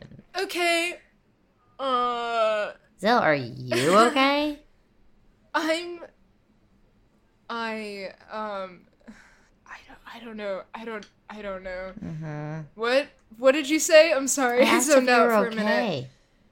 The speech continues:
Speaker 1: Did you just black
Speaker 2: I'm,
Speaker 1: out?
Speaker 2: I'm fine. It's been, I didn't black out. It's kind, you know how sometimes you can kinda zone out? You just gotta kinda get back in your body. You just kinda float away a little bit.
Speaker 1: Oh,
Speaker 2: That's
Speaker 1: for
Speaker 2: kinda
Speaker 1: sure.
Speaker 2: what I was,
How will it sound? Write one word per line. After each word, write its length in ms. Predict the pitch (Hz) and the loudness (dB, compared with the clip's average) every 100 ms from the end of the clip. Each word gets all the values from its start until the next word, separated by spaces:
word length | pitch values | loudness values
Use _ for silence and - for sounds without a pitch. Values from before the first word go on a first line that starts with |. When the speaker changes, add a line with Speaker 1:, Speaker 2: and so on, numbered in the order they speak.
| _ _ _ | _ _ _
Speaker 1:
Did 140 | - 196 | -14 -8
you 120 | 339 | -4
just 60 | 262 | 0
black 320 | 294 285 294 | 4 4 2
Speaker 2:
I'm, 60 | 285 | 0
Speaker 1:
out? 280 | 143 143 233 | 0 2 0
Speaker 2:
I'm 60 | 262 | -2
fine. 640 | - 226 208 190 170 170 196 - - | -4 -4 -2 -2 -6 -8 -12 -18 -16
It's 260 | 240 233 - | -8 -2 0
been, 240 | - 254 240 | 8 8 8
I 100 | 262 | 2
didn't 200 | 320 330 | 0 2
black 280 | 277 269 262 | 6 6 6
out. 200 | 233 226 | 6 4
It's 200 | 262 - | 2 0
kind, 200 | 302 - | 0 -2
you 180 | - 311 | -2 -2
know 160 | 370 381 | 2 2
how 60 | |
sometimes 360 | 359 302 294 277 | 0 -2 -4 -4
you 80 | 269 | -6
can 140 | 269 | -6
kinda 280 | 254 233 208 | -4 -4 -4
zone 260 | 202 196 | -4 -4
out? 360 | 190 180 185 - - _ _ _ | -4 -4 -6 -10 -18 _ _ _
You 140 | 233 | -4
just 140 | 240 226 | -4 2
gotta 200 | 220 202 | 2 2
kinda 260 | 202 226 196 | 2 -4 -4
get 180 | 185 | -4
back 220 | 196 185 185 | -2 -2 -4
in 60 | |
your 120 | 185 | -10
body. 340 | 185 165 170 170 | -6 -4 -4 -4
You 140 | 165 | -8
just 140 | 175 - | -10 -14
kinda 200 | 202 175 | -12 -10
float 240 | 170 175 | -6 -4
away 260 | 175 175 175 | -2 -2 0
a 60 | 185 | 0
little 220 | 190 196 | 0 0
bit. 140 | 202 | 4
Speaker 1:
Oh, 180 | 208 175 | 6 6
Speaker 2:
That's 200 | 160 214 | 4 2
Speaker 1:
for 60 | 170 | 2
Speaker 2:
kinda 160 | 233 | 2
Speaker 1:
sure. 180 | 214 175 | 4 4
Speaker 2:
what 120 | 175 | 6
I 140 | 185 190 | 6 4
was, 360 | 190 202 262 | 2 -2 -4